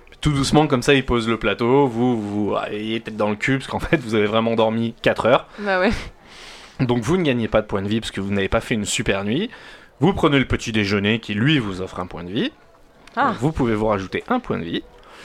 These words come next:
Speaker 1: Et c'est le matin. La ville se réveille avec vous. Là, vous voyez des gens qui jettent des seaux, qui se, <laughs> qui jettent leur merde dans la rue,
Speaker 2: Ouais,
Speaker 1: et cetera.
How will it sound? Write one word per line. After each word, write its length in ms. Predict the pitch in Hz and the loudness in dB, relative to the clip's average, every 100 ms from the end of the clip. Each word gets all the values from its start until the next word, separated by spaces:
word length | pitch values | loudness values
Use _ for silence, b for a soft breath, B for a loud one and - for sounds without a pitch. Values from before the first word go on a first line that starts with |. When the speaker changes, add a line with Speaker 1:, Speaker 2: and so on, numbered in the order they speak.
| B B _ - | B B _ 2
Speaker 1:
Et 200 | 220 - - - | 4 2 -14 -14
c'est 200 | - 175 | 0 4
le 100 | 160 | 6
matin. 420 | 123 104 107 151 b b b b b - | 4 2 -2 -4 b b b b b 0
La 160 | 127 | 2
ville 220 | 120 139 | 2 0
se 120 | - 117 | 0 2
réveille 380 | 107 113 117 | 4 6 4
avec 220 | 107 107 98 | 2 0 -2
vous. 300 | 98 110 131 | -2 2 4
Là, 100 | 110 | 2
vous 100 | 101 | -2
voyez 220 | 98 101 | -6 -2
des 140 | 104 | -2
gens 160 | 104 110 | -2 -4
qui 140 | - | -4
jettent 200 | 101 104 | -4 -2
des 140 | 107 98 | -2 -4
seaux, 340 | - 117 113 113 | -2 0 0 -2
qui 120 | - | -6
se, 120 | - | -6
<laughs> 420 | 110 - - - | -4 -2 -4 -6
qui 80 | - | -4
jettent 200 | 123 123 | -2 0
leur 120 | 110 113 | -2 0
merde 240 | 120 120 | 0 0
dans 140 | 113 | 0
la 120 | 104 107 | 0 0
rue, 260 | 113 123 | 2 4
Speaker 2:
Ouais, 100 | 190 | 4
Speaker 1:
et 60 | |
cetera. 60 | 202 | 4